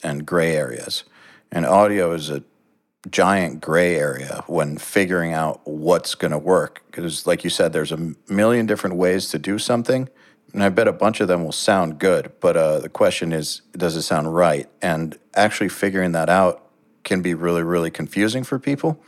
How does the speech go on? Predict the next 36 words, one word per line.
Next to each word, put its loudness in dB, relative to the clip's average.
'cause -4
they 4
don't 0
trust 2
themselves 0
or -2
their -4
ears 0
aren't -2
that 0
developed. 0
And 0
so 0
their 0
comfort 0
zone 0
becomes -2
this -2
template. -2
Like, 2
it 2
worked 0
that 4
time, -4
why 2
can't -4
it -2
just -4
work 0
again? -2
This -2
preset, -2
it's -6
worked 0
ten 0
times, -2